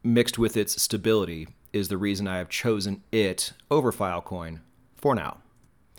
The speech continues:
Uh, now, I don't know what your personal reaction was to this, uh, reveal of the final token on my watch list,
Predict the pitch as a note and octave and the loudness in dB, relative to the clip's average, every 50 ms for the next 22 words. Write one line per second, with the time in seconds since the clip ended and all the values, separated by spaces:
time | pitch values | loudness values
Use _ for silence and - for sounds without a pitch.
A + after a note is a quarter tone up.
0 | - _ _ _ _ _ - - F2+ - A#2 - - D3+ G3+ G#3 G#3 F3 C#3+ C#3 | -20 _ _ _ _ _ -10 -6 -4 -2 -2 -2 0 0 2 4 4 4 4 2
1 | C3+ C#3 C3+ C3 B2+ B2 A#2 A#2 A2+ A#2+ - A2 A2+ A#2+ A#2 A2+ A2 - A#2 A#2 | 4 4 6 6 6 6 6 4 2 0 -4 -2 2 4 4 4 2 2 2 4
2 | A#2 A#2+ A2 A2 - C3+ C3 B2+ - B2 A#2 A2 G#2 G#2+ G#2+ G#2+ G#2+ A2 - - | 4 4 4 4 4 2 2 2 2 0 -2 0 2 2 2 2 2 0 -2 -4
3 | A2 G2+ G2 G2 G#2 G#2+ A2+ B2 C3 B2+ - - - _ _ _ _ _ - _ | -4 -4 0 2 4 4 4 4 2 0 -4 -6 -6 _ _ _ _ _ -20 _
4 | _ _ - - - - C3+ B2+ B2 A#2 A#2 A#2 A#2 A2 - - - - A2 G#2+ | _ _ -4 -2 2 4 4 4 4 4 4 4 4 4 2 2 2 2 2 2
5 | G#2+ G#2 G#2 G2+ G2+ G2+ G2 G2 G2 G2 G2 F#2 A2 A2+ A2+ G2+ G#2 A2 A2+ B2 | 2 2 2 0 0 0 0 0 0 -2 -2 0 2 2 2 2 2 2 2 2
6 | D3+ E3 C3+ F#2 - - _ - - F#2 F#2+ F#2 F#2 F#2 F#2 E2+ G2 - - G#2+ | 2 0 -6 -10 -12 -16 _ -8 -6 -4 -4 -2 -4 -4 -6 -6 -6 -2 0 0
7 | A2 G#2+ G#2 - - A2+ G#2+ - A2+ G#2+ G2 - - G#2+ G#2 G2+ G2+ G2 F#2 G2 | 0 0 0 0 0 0 0 0 0 -4 -4 -2 -2 -2 0 0 0 0 0 2
8 | G2+ G#2 G#2+ - - - C3+ C3+ C3 - - | 2 0 0 -2 -2 -2 -2 -2 -2 -6 -10